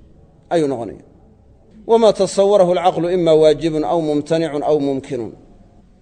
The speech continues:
Wuxuu caqligu markaa idraako tasawwuro, caqligu wuxuu garto, tasawwurku waa idraak, waa garasho. Lidraaku min ghayri qadan tasawwuru wa macahu tasdiiqun wa dhaa mushtahiru. Wamaa tasawwarahu alcaqlu, wuxuu caqligu idraako, bimacnaa wuxuu caqligu garto,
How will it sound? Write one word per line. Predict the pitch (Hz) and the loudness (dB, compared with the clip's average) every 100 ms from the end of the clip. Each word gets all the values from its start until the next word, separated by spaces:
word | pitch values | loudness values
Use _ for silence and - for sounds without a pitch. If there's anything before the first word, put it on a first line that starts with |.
| _ _ _ _ 190 | _ _ _ _ -2
Wuxuu | 180 185 | 0 4
caqligu | 202 190 175 | 4 4 2
markaa | 175 185 175 160 | 2 2 2 2
idraako | 151 160 156 175 | 2 2 4 2
tasawwuro, | 165 147 - 139 135 131 123 - - - - - - - - - - - | 0 -4 -2 -4 -2 -2 -2 -6 -20 -20 -20 -20 -20 -20 -20 -20 -20 -4
caqligu | 170 160 156 170 | 0 2 2 0
wuxuu | 175 147 | -2 -4
garto, | 110 139 135 - 127 107 - | -2 -4 -4 -6 -8 -8 -12
tasawwurku | 139 - 175 151 147 - 139 | -12 -2 -2 0 -4 -2 -4
waa | 120 | -4
idraak, | 117 151 131 | 0 0 0
waa | 127 120 | -4 -4
garasho. | 127 131 - - - - - - - - - - | -2 -4 -6 -16 -18 -20 -20 -20 -20 -20 -20 -8
Lidraaku | 120 143 151 147 | -2 2 2 2
min | 139 139 | -2 -2
ghayri | 147 143 | 0 0
qadan | 143 156 139 135 | 0 0 0 -4
tasawwuru | 143 131 156 147 139 135 | -6 -4 -4 -2 -2 -2
wa | 135 | -2
macahu | 156 139 135 | -2 -4 -8
tasdiiqun | 135 135 - 151 156 143 | -8 -12 -8 -6 -6 -4
wa | 135 | -4
dhaa | 143 135 | -2 -2
mushtahiru. | 127 - 101 92 - - - - - - - - - - - - | -4 -10 -12 -12 -18 -20 -20 -20 -20 -20 -20 -20 -20 -20 -16 -2
Wamaa | 220 208 | 4 4
tasawwarahu | 190 180 - 185 202 180 170 | 4 0 2 4 4 4 0
alcaqlu, | 151 214 175 175 | -2 -2 -2 -2
wuxuu | 185 170 | -2 -2
caqligu | 175 170 160 151 | -2 0 0 -2
idraako, | 151 151 147 143 147 | -6 0 0 0 -2
bimacnaa | 160 165 151 160 | -2 -4 -2 -2
wuxuu | 170 156 | -2 -2
caqligu | 170 156 143 135 | -2 0 0 0
garto, | 123 123 - | -2 -4 -4